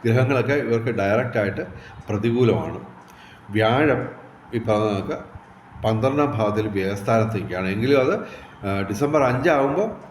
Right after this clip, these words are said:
തിരിച്ച്, ആ, പതിനൊന്നാം ഭാവത്തിൽ ലാഭസ്ഥാനത്ത് വരും. ഓക്കെ, അപ്പോൾ ഡിസംബർ അഞ്ച് വരെ നമ്മൾ അല്പം സൂക്ഷിക്കുക. ഏ, ആ, കാര്യം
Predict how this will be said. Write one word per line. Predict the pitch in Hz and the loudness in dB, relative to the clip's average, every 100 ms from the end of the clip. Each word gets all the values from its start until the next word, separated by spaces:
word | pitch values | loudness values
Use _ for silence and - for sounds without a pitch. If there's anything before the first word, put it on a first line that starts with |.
| - | 0
തിരിച്ച്, | 139 139 156 170 175 - - - 123 | 0 2 -2 -2 -4 -14 -18 -8 0
ആ, | 117 107 104 98 95 | 2 4 2 0 2
പതിനൊന്നാം | 123 143 151 | 4 4 2
ഭാവത്തിൽ | 127 123 120 165 226 - - - 117 | 2 2 0 -4 -6 -14 -20 -4 0
ലാഭസ്ഥാനത്ത് | 120 117 120 117 113 | 2 2 2 2 0
വരും. | 90 78 - - - - | -4 -6 -12 -20 -16 -4
ഓക്കെ, | 127 113 92 - - - - - - | -4 -4 -8 -10 -18 -20 -20 -20 -4
അപ്പോൾ | 113 131 | 0 2
ഡിസംബർ | 113 110 147 170 180 | 2 2 2 4 4
അഞ്ച് | 139 123 143 | 4 2 4
വരെ | 170 151 160 139 | 6 6 4 2
നമ്മൾ | 127 135 156 - 117 | 2 2 2 0 0
അല്പം | 117 117 185 180 | 0 2 0 0
സൂക്ഷിക്കുക. | 123 131 127 143 - 104 143 - - - - | 0 -2 -2 -6 0 0 0 -4 -16 -10 -2
ഏ, | 143 185 - - - - - - | -2 -2 -8 -16 -20 -20 -20 -10
ആ, | 117 107 101 95 92 90 85 - - - - - - - | -2 2 2 0 -2 -4 -8 -14 -18 -20 -20 -20 -10 0
കാര്യം | 123 139 139 139 | 2 2 0 -6